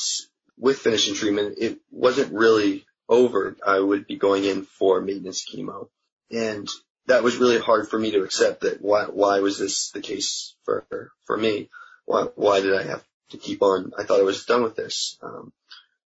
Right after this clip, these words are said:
but somewhere along the way, I realized that this could be, also be used as my secret weapon in a way. And it puts in perspective that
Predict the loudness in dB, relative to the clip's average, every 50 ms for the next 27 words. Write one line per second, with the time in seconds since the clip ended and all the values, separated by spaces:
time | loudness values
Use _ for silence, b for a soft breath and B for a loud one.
0 | _ _ _ _ _ 2 4 4 4 2 -2 -8 _ _ _ _ _ -6 0 2
1 | 2 4 6 6 6 6 6 6 6 6 4 4 2 2 2 2 4 4 6 6
2 | 6 6 4 2 0 -4 -12 _ _ _ _ _ -10 -8 -4 -4 -2 -2 -4 -4
3 | -6 -10 -12 -14 _ _ _ _ _ -12 -4 0 4 4 6 6 6 6 4 2
4 | 0 0 2 4 4 4 2 0 -4 _ _ _ _ _ _ _ _ _ _ _
5 | _ -20 -20 -20 _ _ -4 -2 -2 -2 -2 -6 -6 -4 -2 0 0 0 0 -2
6 | -4 -4 -2 -2 -2 -2 -2 -2 -2 -4 -6 -8 -10 -12 -14 _ _ _ -8 -6
7 | -6 -6 -6 -6 -6 -6 -4 -4 -2 2 2 2 2 2 -2 -6 -6 -6 -8 -10
8 | -10 -10 -8 -8 -8 -8 -4 -2 -2 -2 -2 -2 -4 -2 -2 -4 -4 -6 -4 -2
9 | -2 -2 -2 -2 -4 -6 -6 -6 -4 -2 0 0 0 -2 -6